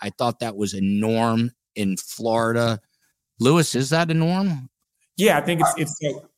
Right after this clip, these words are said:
Speaker 2: it, under Rule, Florida Rule Criminal, Florida Rule Criminal Procedure three three seven one or three three seven two, one of those rules allows, and I dealt with this issue before,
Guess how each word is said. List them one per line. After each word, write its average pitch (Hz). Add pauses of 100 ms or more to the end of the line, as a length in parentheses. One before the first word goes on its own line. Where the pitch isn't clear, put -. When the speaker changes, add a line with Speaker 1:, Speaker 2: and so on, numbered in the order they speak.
Speaker 2:
it, 147
under 151
Rule, 160
Florida 156
Rule 135
Criminal, 127 (320)
Florida 151
Rule 135
Criminal 135
Procedure 113 (960)
three 139
three 135
seven 131
one 123
or 110
three 120
three 120
seven 120
two, 131 (300)
one 131
of 127
those 110
rules 113
allows, 117
and 110
I 104
dealt 120
with -
this 196
issue 123
before, 98